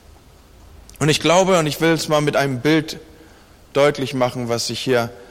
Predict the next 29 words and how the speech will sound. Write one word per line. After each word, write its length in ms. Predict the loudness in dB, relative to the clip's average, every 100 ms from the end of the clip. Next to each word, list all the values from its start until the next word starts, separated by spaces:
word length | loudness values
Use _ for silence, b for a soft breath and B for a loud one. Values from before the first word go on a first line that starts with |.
| B B B
abgebildet 640 | -4 -2 -2 0 0 0
sehe, 300 | 0 2 2
und 120 | 0
ich 120 | -6
nehme 180 | -4 -4
diesen 240 | -2 -4 -4
Gedanken 400 | -4 -4 -4 -4
auf. 260 | -2 -4 -10 -20 -20 -20 -20 -20 -20 -20 B B B
Ich 100 | B
glaube, 220 | 2 4 4
es 100 | 2
ist 140 | 2
deshalb, 400 | 2 4 4 4
weil 100 | 2
der 140 | 2
Heilige 300 | 2 0 0
Geist 400 | 2 2 2 0
den 120 | -2 -2
Pfeil 680 | -4 0 2 4 4 0 -4 -16 B B B B B -2
des 180 | 0 2
liebevollen 560 | 2 2 2 2 0
Vorwurfs, 640 | 0 4 4 4 2 0 0
der 100 | 0
hier 220 | 2 0
in 60 |
dieser 180 | 2 0
Frage 400 | -2 0 0 0
formuliert 680 | -4 -4 -2 -2 0 -2 -4
ist, 440 | -10 -8 -8 -10